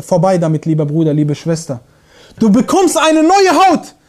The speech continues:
damit die wieder mal verbrannt wird, damit du die Schmerzen spürst. Und das immer wieder, das immer wieder.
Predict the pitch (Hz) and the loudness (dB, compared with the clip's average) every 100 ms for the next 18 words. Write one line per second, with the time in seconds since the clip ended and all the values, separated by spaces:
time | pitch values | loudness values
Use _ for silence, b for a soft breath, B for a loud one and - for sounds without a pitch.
0 | b b b 247 302 311 294 302 320 285 | b b b 0 2 0 0 2 2 2
1 | 262 262 240 175 302 233 254 240 247 302 | 0 -2 -2 0 0 0 -2 0 0 0
2 | 285 233 233 294 359 349 277 233 - 392 | 0 -2 -2 0 0 0 -2 -4 -2 2
3 | 523 - - _ _ _ _ _ _ _ | 2 0 -8 _ _ _ _ _ _ _
4 | _ _ _ _ _ 214 202 185 208 - | _ _ _ _ _ -4 -2 -2 -4 -4
5 | 240 226 175 156 180 131 120 190 175 269 | -2 -2 -2 -4 -4 -6 -4 -4 -2 0
6 | 302 233 226 190 123 | 2 2 0 -2 -4